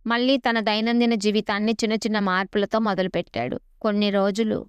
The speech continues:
కొంతమేర ఉపశమనమిచ్చింది. ఇంకా పూర్తిగా తెల్లవారకుండానే ఆఫీస్కు వచ్చేశాడు ప్రజాపతి. ఏదో కాస్త పని చేశాక ఏదో న్-, శూన్యత మళ్ళీ ఆవహించింది. విరక్తితో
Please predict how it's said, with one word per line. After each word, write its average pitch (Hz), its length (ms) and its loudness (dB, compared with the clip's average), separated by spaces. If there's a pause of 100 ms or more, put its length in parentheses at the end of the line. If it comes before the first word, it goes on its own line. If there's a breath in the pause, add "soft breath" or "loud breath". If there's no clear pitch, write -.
(160)
కొంతమేర 202 680 0
ఉపశమనమిచ్చింది. 196 1120 -2 (920)
ఇంకా 254 180 2
పూర్తిగా 254 500 0
తెల్లవారకుండానే 240 840 2
ఆఫీస్కు 214 600 0
వచ్చేశాడు 208 520 0
ప్రజాపతి. 170 800 -4 (1300)
ఏదో 208 260 2
కాస్త 226 320 -2
పని 208 380 -2
చేశాక 214 500 -2
ఏదో 208 440 0 (300)
న్-, 202 120 2 (360)
శూన్యత 247 460 0
మళ్ళీ 208 320 -2
ఆవహించింది. 190 840 -2 (180)
విరక్తితో 214 720 -2